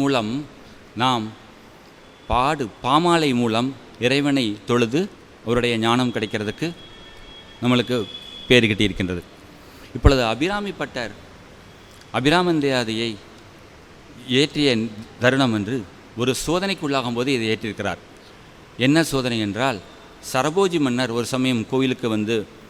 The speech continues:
வழிபாடு செய்ய வரும் பொழுது அபிராமி பட்டர் மிக உயர்ந்த தவத்தில் இருக்கின்றிருக்கிறார். அப்பொழுது இறைவ-, இறைவனுடைய, இறைவனுடைய சன்னதியிலேயோ அம்பியோட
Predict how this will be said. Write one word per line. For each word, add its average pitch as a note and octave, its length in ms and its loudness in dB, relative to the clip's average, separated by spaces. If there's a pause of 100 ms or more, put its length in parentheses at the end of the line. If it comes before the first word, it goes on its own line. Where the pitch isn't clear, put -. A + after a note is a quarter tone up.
(120)
வழிபாடு C3+ 360 2
செய்ய A#2+ 240 0
வரும் A2 200 0
பொழுது G2+ 400 -2 (720)
அபிராமி D#3+ 380 2
பட்டர் C3 360 -2
மிக B2 140 -2
உயர்ந்த C3 380 -2
தவத்தில் A2+ 440 -2
இருக்கின்றிருக்கிறார். F#2 600 -6 (540)
அப்பொழுது A#2 640 0 (360)
இறைவ-, D#3 380 -2 (180)
இறைவனுடைய, D#3 800 0 (580)
இறைவனுடைய C#3+ 640 4
சன்னதியிலேயோ A#2+ 600 0 (460)
அம்பியோட D3+ 360 2